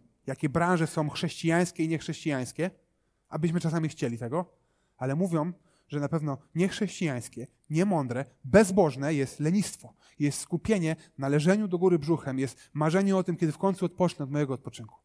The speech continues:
Piąta zasada to była. Szósta zasada. Dbaj o to, w jakim jesteś towarzystwie. Albo po naszemu, z kim przystajesz,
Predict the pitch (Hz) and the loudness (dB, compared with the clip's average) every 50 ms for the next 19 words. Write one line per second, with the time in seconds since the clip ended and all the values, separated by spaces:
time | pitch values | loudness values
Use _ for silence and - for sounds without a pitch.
0 | _ _ _ _ _ _ _ _ _ _ _ _ _ _ _ _ _ _ _ _ | _ _ _ _ _ _ _ _ _ _ _ _ _ _ _ _ _ _ _ _
1 | - 160 165 143 151 139 131 117 - 131 117 113 - 117 110 - - - - 285 | -2 -2 -2 0 -2 -4 -4 -6 -8 -10 -12 -12 -12 -14 -16 -14 -8 2 4 4
2 | 285 - 214 180 175 - - 147 131 143 170 185 - - _ _ _ _ _ 143 | 6 6 4 2 2 0 -2 -2 0 0 0 -2 -4 -8 _ _ _ _ _ -10
3 | 135 139 139 202 226 240 - 233 254 254 - 220 208 220 226 220 - - - _ | -2 4 8 8 8 8 8 6 6 6 8 8 8 8 6 4 0 -10 -20 _
4 | _ - 131 170 208 220 - - 190 185 190 196 - - 196 160 - 196 175 175 | _ -2 4 4 4 4 4 2 2 2 2 2 2 2 -2 0 2 2 2 4
5 | 151 165 165 - - - - 131 - - _ _ _ _ _ _ _ _ _ _ | 4 2 0 0 -2 -6 -10 -10 -10 -14 _ _ _ _ _ _ _ _ _ _
6 | _ - 147 160 151 175 196 208 202 - - _ _ _ _ _ _ _ _ - | _ -4 -4 -2 2 4 2 2 2 -2 -10 _ _ _ _ _ _ _ _ -4
7 | 196 185 185 175 - 190 190 202 220 240 226 - _ _ _ _ _ _ _ _ | -2 -2 -2 0 0 0 2 2 2 0 -2 -6 _ _ _ _ _ _ _ _
8 | - - - - 226 214 - 226 202 - - 160 147 156 185 185 - - | -20 -14 -4 -4 -4 -2 0 -2 -2 0 2 2 4 4 2 0 -2 -10